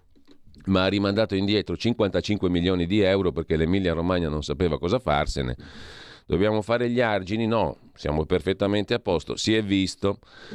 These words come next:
Conselice fa i conti con il dopo alluvione. Non c'è più l'acqua, ma le strade sono ancora piene di fango e di mobili ammassati e dei mille oggetti della quotidianità ormai inservibili.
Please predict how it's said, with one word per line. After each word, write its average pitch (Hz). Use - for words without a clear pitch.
Conselice 120
fa 117
i 123
conti 139
con 101
il 92
dopo 101
alluvione. 80
Non 82
c'è 87
più 110
l'acqua, 135
ma 120
le 104
strade 90
sono 95
ancora 101
piene 113
di 110
fango 69
e 80
di 85
mobili 82
ammassati 82
e 78
dei 80
mille 101
oggetti 104
della 85
quotidianità 80
ormai 65
inservibili. 60